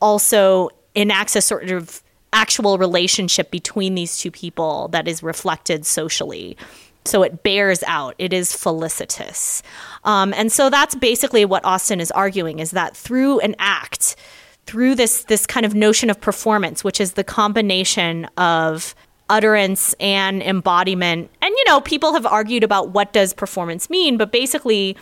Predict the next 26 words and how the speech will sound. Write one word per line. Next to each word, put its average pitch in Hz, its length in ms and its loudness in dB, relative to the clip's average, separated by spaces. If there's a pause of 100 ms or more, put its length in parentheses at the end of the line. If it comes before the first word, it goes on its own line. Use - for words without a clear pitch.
(500)
a 220 60 2
lot 226 320 4
of 240 240 2
ideas 220 680 0
about 190 480 0
how 233 260 2
people 214 360 -2
use 208 420 -4
the 196 80 0
concept 196 480 0
of 190 100 -4
performance 196 920 0 (480)
in 214 680 2 (220)
scholarly 208 680 2
literature, 185 840 2 (640)
um, 190 480 4
originates 233 880 2
from 190 300 2
Austin's 175 500 -2
conceptualization 151 920 -4
of 151 120 -10
it - 200 -12
as 170 380 0
a - 80 -2
kind 165 380 -4
of 160 360 -4